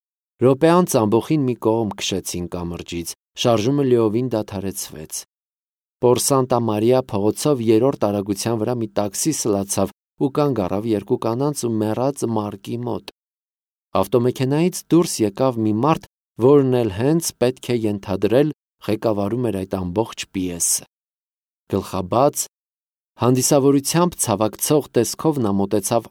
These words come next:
Անետային, ցանկանալով պաշտոնական կարեկցություն հայտնել։ Նա ձեռքով նշան արեց, և նրա օգնականները կռացան դիակի վրա։ Մոր գանգատն ընդհատվեց։ Աչքը թշնամուց չկտրելով՝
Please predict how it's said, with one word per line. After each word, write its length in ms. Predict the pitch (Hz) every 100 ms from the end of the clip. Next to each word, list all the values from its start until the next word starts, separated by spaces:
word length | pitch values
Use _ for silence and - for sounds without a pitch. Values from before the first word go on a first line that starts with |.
| -
Անետային, 680 | 98 95 117 - 104 139 139 _ _ -
ցանկանալով 640 | 151 123 127 120 113 131
պաշտոնական 640 | - 107 - 110 104 113 110
կարեկցություն 800 | 104 101 98 110 101 - 107 90
հայտնել։ 540 | 85 - - 87 110 - _ _ _ _ _ _ _ -
Նա 140 | 107 110
ձեռքով 460 | 110 113 - 131
նշան 400 | 113 107 139 143
արեց, 360 | 117 104 98 - - _ -
և 160 | 123
նրա 220 | 135 151 156
օգնականները 800 | 135 135 127 131 127 135 143
կռացան 600 | 131 117 117 107 143 147
դիակի 480 | 117 117 107 101 127
վրա։ 260 | 117 104 - _ _ _ _ _ _ _ _ _ -
Մոր 220 | 131 143
գանգատն 680 | 123 123 117 135 135 131 113
ընդհատվեց։ 840 | 113 101 107 98 78 82 73 - - - _ _ _ _ _
Աչքը 380 | 101 107 - 127
թշնամուց 680 | - 107 - 104 110 135 -
չկտրելով՝ 800 | - - 110 - 98 101 135